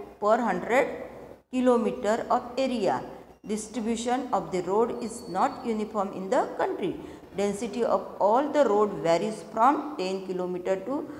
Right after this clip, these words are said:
in Jammu Kashmir to Ka-, uh, to three hundred seventy-five kilometer in Kerala, with the national average of seventy-five kilometer. Road density is national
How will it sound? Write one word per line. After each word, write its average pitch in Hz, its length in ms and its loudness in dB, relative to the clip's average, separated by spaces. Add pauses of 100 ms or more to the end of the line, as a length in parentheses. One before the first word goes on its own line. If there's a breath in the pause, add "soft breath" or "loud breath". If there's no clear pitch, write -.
(280 loud breath)
in 190 180 -4
Jammu 208 380 2
Kashmir 254 520 0
to 285 80 -4
Ka-, - 160 2
uh, 190 400 2 (120)
to 294 320 -2 (280 loud breath)
three 220 100 2
hundred 190 280 -2
seventy-five 190 680 -2
kilometer 185 380 -4
in 262 240 -2
Kerala, 262 500 4
with 165 160 -6
the 175 80 0
national 165 580 -4
average 175 540 0
of 214 320 0 (300 loud breath)
seventy-five 185 1800 0
kilometer. 185 560 2
Road 170 240 -2
density 185 560 -2
is 285 220 -6 (120)
national 196 680 -2